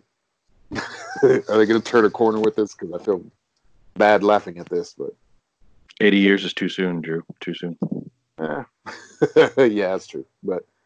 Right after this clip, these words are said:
Speaker 2: comedy plus time, Andrew.
Speaker 1: But that is, that is comedy too, like,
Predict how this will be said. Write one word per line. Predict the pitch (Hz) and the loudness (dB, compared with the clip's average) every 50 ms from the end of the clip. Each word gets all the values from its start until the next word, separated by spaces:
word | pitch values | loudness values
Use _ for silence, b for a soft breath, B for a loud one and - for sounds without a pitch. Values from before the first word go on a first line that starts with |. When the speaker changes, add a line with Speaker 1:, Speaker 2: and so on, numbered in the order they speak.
| _ _ | _ _
Speaker 2:
comedy | - - 87 82 82 85 87 90 | -8 -6 -4 -4 -2 -4 -4 -4
plus | - - 98 95 - | -2 -2 -2 -2 -2
time, | - 120 117 117 117 107 101 - - | 0 0 2 2 2 0 -2 -6 -8
Andrew. | 87 92 92 - - 95 98 98 _ _ _ _ _ _ _ _ _ _ _ _ _ - - _ _ - _ _ - - - - - | -6 -6 -6 -6 -8 -10 -12 -14 _ _ _ _ _ _ _ _ _ _ _ _ _ -20 -20 _ _ -20 _ _ -20 -20 -20 -2 0
Speaker 1:
But | 143 127 | 4 6
that | 147 147 143 | 6 8 10
is, | 147 151 135 - | 8 8 6 4
that | - 117 127 131 131 | 2 4 6 8 8
is | 131 120 - | 8 6 6
comedy | - 127 113 113 107 92 95 92 | 2 2 4 4 2 0 -2 -8
too, | - - 117 98 92 90 | -2 0 0 0 0 0
like, | 87 87 87 | -2 -2 -4